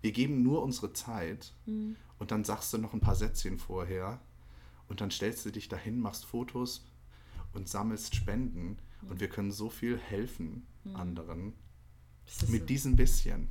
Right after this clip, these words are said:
Speaker 1: Ich
Speaker 2: Ja.
Speaker 1: meine, es sind ja nicht nur wir, natürlich auch die Dresser müssen warten, die Maske muss warten. Die alle spenden dann diese Zeit
Speaker 2: Mhm.
Speaker 1: für den guten Zweck. Und ich weiß noch, ich weiß nicht, was bei, ich glaub, es war bei Sister Act. Da haben wir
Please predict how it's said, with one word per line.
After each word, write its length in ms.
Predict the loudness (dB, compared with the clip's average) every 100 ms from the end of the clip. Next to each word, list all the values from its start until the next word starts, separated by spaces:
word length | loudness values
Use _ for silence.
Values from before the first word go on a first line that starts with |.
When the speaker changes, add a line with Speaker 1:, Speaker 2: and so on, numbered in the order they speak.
| -2
Speaker 1:
Ich 80 | 2
Speaker 2:
Ja. 60 |
Speaker 1:
meine, 140 | 4 4
es 60 | 4
sind 100 | 2
ja 60 |
nicht 160 | 0 2
nur 160 | 0 2
wir, 120 | 0
natürlich 340 | 0 -2 -4
auch 100 | -2
die 120 | 0 0
Dresser 300 | 0 -2 -2
müssen 280 | 0 -2
warten, 360 | -2 -2 -2 -6 -6 -6
die 60 | -2
Maske 340 | 0 -2 -2
muss 180 | -2 -2
warten. 200 | -6 -6 -10 -4
Die 120 | 0 2
alle 160 | 0
spenden 380 | -2 -2 0 0
dann 160 | 0 -2 -6 -12
diese 340 | -6 -4 -4 -6
Zeit 680 | -6 -4 -4 -4 -6 -10 -12
Speaker 2:
Mhm. 280 | -12 -10 -12 -16 -20 -20 -20 -8
Speaker 1:
für 140 | -4
den 140 | -2
guten 260 | -4 -6 -8
Zweck. 440 | -6 -2 -2 -4 -10 -18 -18 -10
Und 220 | -10 -8
ich 120 | -4
weiß 160 | -2 -2
noch, 60 | -4
ich 120 | -4
weiß 120 | -6
nicht, 100 | -6
was 120 | -8
bei, 100 | -6 -8 -8
ich 100 | -6
glaub, 120 | -4
es 80 | -2
war 80 | -2
bei 100 | -2
Sister 400 | -4 -6 -8 -10
Act. 320 | -10 -12 -20 -20 -20 -20 -20 -10
Da 140 | -4 -2
haben 240 | 0 -2
wir 340 | -2 -2 -4